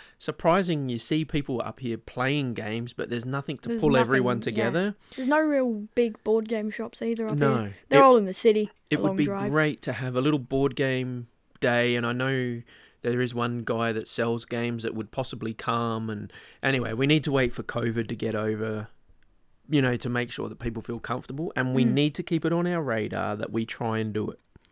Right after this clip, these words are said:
Speaker 2: Yeah.
Speaker 1: And you don't even, it doesn't have to cost to come, but maybe to cover the cost of the,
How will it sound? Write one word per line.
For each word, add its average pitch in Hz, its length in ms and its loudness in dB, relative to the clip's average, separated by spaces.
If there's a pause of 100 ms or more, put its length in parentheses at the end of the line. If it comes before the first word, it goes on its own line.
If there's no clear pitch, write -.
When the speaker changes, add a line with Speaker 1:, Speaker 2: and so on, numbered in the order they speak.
Speaker 2:
Yeah. 214 320 2 (160)
Speaker 1:
And 156 220 4
you 165 160 2
don't 180 220 2
even, 156 280 -2
it 147 140 -4
doesn't 180 220 0
have 143 140 -4
to 151 80 -6
cost - 340 -6
to 127 60 -8
come, 117 300 -4
but 113 140 -4
maybe 120 260 0
to 107 100 -2
cover 110 300 -2
the 98 100 -4
cost - 340 -8
of 98 160 -8
the, 98 320 -4